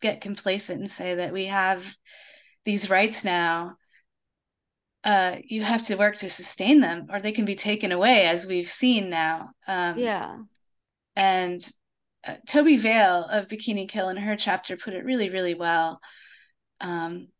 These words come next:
Speaker 1: I'm gonna just paraphrase 'cause I'm
Speaker 2: Yeah.
Speaker 1: not gonna be able to quote it exactly, but she said,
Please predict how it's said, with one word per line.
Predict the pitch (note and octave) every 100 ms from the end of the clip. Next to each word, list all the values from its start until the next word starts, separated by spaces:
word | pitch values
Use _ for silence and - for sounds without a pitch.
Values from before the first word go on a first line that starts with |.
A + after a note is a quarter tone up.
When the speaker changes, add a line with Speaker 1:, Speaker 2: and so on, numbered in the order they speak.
| -
Speaker 1:
I'm | G3+
gonna | F#3+ F#3
just | F3 -
paraphrase | G3 F3 F3 E3+ E3+ F#3 - - - G3+ G3+
'cause | G3+
I'm | -
Speaker 2:
Yeah. |
Speaker 1:
not | - B3+
gonna | G3
be | F#3+
able | E3+
to | E3+
quote | - G3
it | F#3
exactly, | F#3 F#3+ F3 F3+ E3+
but | G3 F#3+ -
she | -
said, | A3+ - F#3 E3+